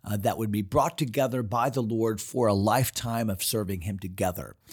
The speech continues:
I understand that marriage is not for everybody. Some have the gift of singleness. I understand there are extenuating circumstances, but it's good for us to remember what, what the bottom line is with the Lord. And Jesus brought us back to that bottom line.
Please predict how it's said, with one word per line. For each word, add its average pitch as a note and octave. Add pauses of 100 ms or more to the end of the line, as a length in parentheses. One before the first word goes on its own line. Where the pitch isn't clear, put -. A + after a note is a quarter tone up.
(220)
I A#2+
understand C3
that -
marriage A#2+
is A#2
not A#2+
for -
everybody. F#3
Some B2
have A2+
the A#2
gift C#3
of G2
singleness. E3 (420)
I B2+
understand C3+
there A#2
are E2
extenuating B2+
circumstances, C#3+ (240)
but C#3+
it's C3
good D#3+
for -
us A#2
to -
remember A#2+ (340)
what, D#3
what D3+
the C#3
bottom G#2+
line G2
is F#2
with G#2
the G2
Lord. F#2+ (380)
And A2+
Jesus C#3
brought G#2+
us G2
back G2
to -
that F2+
bottom F#2+
line. G#2